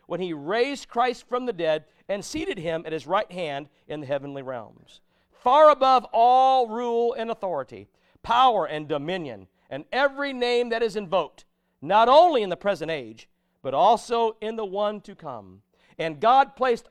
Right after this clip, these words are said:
all things under his feet and appointed him to be the head over everything for the church, which is his body, the fullness of him who fills everything in every way." And now we go into chapter two.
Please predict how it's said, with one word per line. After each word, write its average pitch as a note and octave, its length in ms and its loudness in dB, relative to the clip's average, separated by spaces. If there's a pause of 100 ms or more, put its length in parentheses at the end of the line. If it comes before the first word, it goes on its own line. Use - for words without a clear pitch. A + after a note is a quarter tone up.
all D4+ 240 6
things A3+ 480 -2
under F#3+ 240 -8
his F3 200 -8
feet C3 260 -12 (220)
and F3 140 -2
appointed C4+ 580 -2
him D3 280 -6 (280)
to F#3+ 100 -8
be E3+ 100 -4
the E3 100 -8
head G3 220 0
over F#3 240 -6
everything D#3 480 -8
for C3 160 -14
the B2+ 120 -18
church, - 640 -20 (220)
which D3+ 200 -8
is F3 140 -6
his F#3 160 -12
body, F#3+ 320 -2 (480)
the D3+ 140 -2
fullness C4 460 0
of B3+ 160 -2
him G3+ 360 -4 (180)
who F#3+ 100 -6
fills F#3+ 460 -6
everything F3+ 560 -2
in D3+ 80 -10
every C#3+ 220 -8
way." A#2 420 -4 (1600)
And B2+ 80 -12
now D#3+ 100 -2
we F3 80 -8
go E3 100 -6
into D#3+ 100 -10
chapter D#3 300 -8
two. G#2+ 380 -18